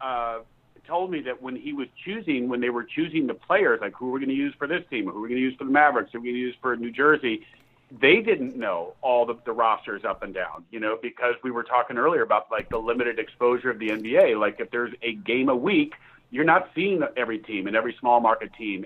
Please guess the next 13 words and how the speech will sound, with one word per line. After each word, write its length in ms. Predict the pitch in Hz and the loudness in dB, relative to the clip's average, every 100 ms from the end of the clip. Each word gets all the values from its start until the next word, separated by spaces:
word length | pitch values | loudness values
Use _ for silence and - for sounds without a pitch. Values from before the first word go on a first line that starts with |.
| 110 | -8
And 160 | 110 | -6
because 360 | 107 107 123 123 | -6 0 0 0
of 120 | 120 113 | -4 -6
social 320 | 135 131 139 | -4 -4 -4
media 460 | 123 127 131 123 110 | -2 0 2 2 2
and, 140 | 110 | 0
and 280 | - 110 107 110 | -4 -8 -6 -4
everything 320 | 113 110 113 | -2 -2 2
else, 220 | 131 139 - - _ | 6 4 2 -18 _
you 160 | - 147 | -4 2
didn't 260 | 170 175 139 | 4 4 6
know 460 | 151 175 - - _ | 8 8 6 -4 _
a, 40 | 117 | -10